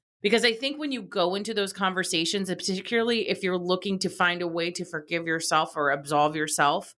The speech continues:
if you're going to somebody else and there is some sort of wrong that you perceive that you have inflicted upon them or they feel that,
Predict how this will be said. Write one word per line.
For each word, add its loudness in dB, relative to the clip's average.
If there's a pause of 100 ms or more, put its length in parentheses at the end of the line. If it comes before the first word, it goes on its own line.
(180)
if 2
you're -6
going -4
to -12
somebody -2
else -4 (220)
and 4
there 0
is -2
some -2
sort 0
of 0
wrong 4
that -2
you -8
perceive -2
that 2
you 4
have 2
inflicted -4
upon 2
them 2
or 2 (120)
they 4
feel -2
that, 4